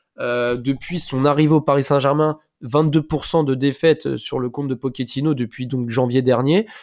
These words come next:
ce qui est quand même beaucoup. Il y a pas mal d'incertitudes. On voit aussi que Mbappé, on sait pas encore ce qu'il va faire. Il va probablement rester, mais ça peut, on va dire, induire sur, euh, sur le collectif. Draxler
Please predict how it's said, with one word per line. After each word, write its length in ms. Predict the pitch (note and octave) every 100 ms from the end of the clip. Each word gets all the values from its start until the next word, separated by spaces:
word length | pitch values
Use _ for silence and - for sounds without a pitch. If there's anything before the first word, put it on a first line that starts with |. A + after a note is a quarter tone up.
| - _
ce 100 | -
qui 160 | - B2
est 40 |
quand 140 | -
même 140 | A#2+ B2
beaucoup. 500 | A#2 B2 - A3+ B3+ - - - -
Il 60 |
y 20 |
a 60 | A#2+
pas 180 | - C#3
mal 140 | D3
d'incertitudes. 680 | C#3 C3+ B2+ - D3 B3+ A3+
On 80 | C#3+
voit 140 | C3+
aussi 240 | D3 - D3+
que 180 | C#3
Mbappé, 440 | C3 B2+ C3+ E3 E3
on 100 | C3
sait 140 | -
pas 160 | - C3
encore 200 | C3 B2+
ce 60 |
qu'il 140 | - A#2+
va 80 | A#2+
faire. 300 | F3+ D#3 -
Il 60 | A#2
va 100 | G#2
probablement 480 | C3+ C3 B2 B2
rester, 420 | A#2 - - G#3+ A3 - - -
mais 80 | A#2+
ça 100 | A#2+
peut, 540 | A2 B2 B2+ A#2+ A2+ G#2+
on 40 |
va 100 | A#2
dire, 160 | A#2+ B2
induire 340 | C3 C3 D#3+
sur, 300 | - C3+ A#2+
euh, 20 |
sur 140 | A2+ B2
le 80 |
collectif. 400 | A#2 C3 G#3 A#3 - - - -
Draxler 460 | C3+ D3+ D#3 G3